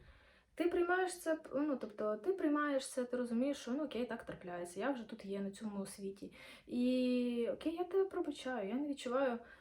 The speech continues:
там до тебе якоїсь злості і так далі. Тому що, ну, людина, це така доля, людина не хотіла, і це теж треба зрозуміти, це теж треба прийняти. На це треба,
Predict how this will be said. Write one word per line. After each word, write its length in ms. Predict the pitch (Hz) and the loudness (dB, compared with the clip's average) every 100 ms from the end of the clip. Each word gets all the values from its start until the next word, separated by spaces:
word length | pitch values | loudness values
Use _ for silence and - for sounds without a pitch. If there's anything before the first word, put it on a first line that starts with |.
| _ | _
там 160 | 202 196 | -6 -4
до 60 | |
тебе 160 | 196 214 | -2 -2
якоїсь 300 | 202 208 196 | -2 -4 -6
злості 360 | 196 240 - 196 | -4 -4 -4 -10
і 40 | |
так 180 | 196 190 | -8 -10
далі. 320 | 214 220 190 - | -8 -8 -8 -4
Тому 160 | 233 247 | 0 0
що, 160 | - | 0
ну, 220 | 247 233 - - | 0 -2 -4 -14
людина, 580 | 196 214 214 311 302 277 | -10 -6 -2 0 2 0
це 200 | 254 277 | 0 -2
така 220 | 277 - | -2 -4
доля, 400 | 254 254 269 190 - - | -2 0 0 -4 -10 -14
людина 300 | 202 214 269 | -6 -2 2
не 120 | 254 | 2
хотіла, 380 | 247 226 277 302 | 0 -2 4 4
і 100 | 214 | 4
це 100 | - | 0
теж 220 | 233 254 | -2 -2
треба 280 | - 226 202 | -2 -6 -4
зрозуміти, 520 | 185 185 190 202 196 | -4 -6 -6 -6 -6
це 140 | 190 190 | -10 -8
теж 260 | 220 208 | -6 -6
треба 240 | - 196 190 | -6 -6 -6
прийняти. 500 | 185 208 190 143 196 | -6 -4 -4 -6 -8
На 80 | 185 | -8
це 120 | 233 | -8
треба, 240 | 226 208 | -4 -4